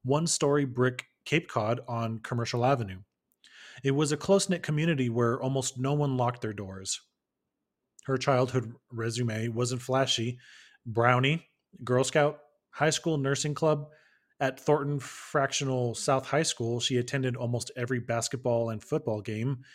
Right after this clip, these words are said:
with her closest girlfriends, but she didn't play any sports. She worked part-time at a bakery. Once remarking on her diligence and study temperament, her brother told her she'd make a good military nurse. Nursing school exposed Pam and her classmates to life's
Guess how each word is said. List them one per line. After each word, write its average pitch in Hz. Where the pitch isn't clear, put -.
with 135
her 131
closest 120
girlfriends, 117
but 175
she 208
didn't 175
play 127
any 113
sports. -
She -
worked 180
part-time 147
at 139
a 131
bakery. 120
Once 131
remarking 123
on 113
her 113
diligence 123
and 107
study 117
temperament, 120
her 143
brother 151
told 156
her 156
she'd 143
make 147
a 151
good 139
military 127
nurse. 98
Nursing 196
school 135
exposed 135
Pam 110
and 110
her 143
classmates 139
to 127
life's 110